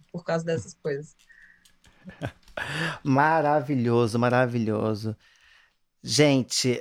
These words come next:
Speaker 2: ahn, eu, eu, eu botei ali no texto porque realmente era, era algo assim que eu tinha muito mais quando era criança, não sei se com vocês era assim, mas eu, eu tive talvez a sorte e o privilégio de ser o primeiro neto homem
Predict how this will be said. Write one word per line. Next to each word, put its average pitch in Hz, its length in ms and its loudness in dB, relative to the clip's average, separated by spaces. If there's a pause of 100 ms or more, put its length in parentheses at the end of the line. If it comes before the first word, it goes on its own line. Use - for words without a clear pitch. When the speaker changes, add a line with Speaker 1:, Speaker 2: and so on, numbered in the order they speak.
Speaker 2:
ahn, 135 580 2 (580)
eu, 156 160 6
eu, 170 200 8
eu 147 180 6
botei 170 400 4
ali 190 160 4
no 160 140 2
texto 185 340 2
porque - 200 0
realmente 185 440 2
era, 175 280 4
era 143 240 4
algo 156 240 4
assim 170 180 -2
que - 100 -2
eu 151 40 0
tinha 165 180 2
muito 190 420 2
mais 160 280 6
quando 151 220 0
era 143 160 4
criança, 151 380 0
não 139 40 -4
sei 160 200 -2 (680)
se - 140 -8
com 123 140 -2
vocês 113 360 -2
era 110 180 0
assim, 131 440 -2 (680)
mas 127 320 4
eu, 143 420 2 (120)
eu 117 120 -2
tive 131 520 -2
talvez 110 520 0
a 107 80 -2
sorte - 460 -6
e - 40 -8
o - 20 -20
privilégio 107 800 -2
de 123 160 -10
ser - 420 -4 (100)
o 147 280 -2
primeiro 190 580 2
neto 165 400 2
homem 131 420 2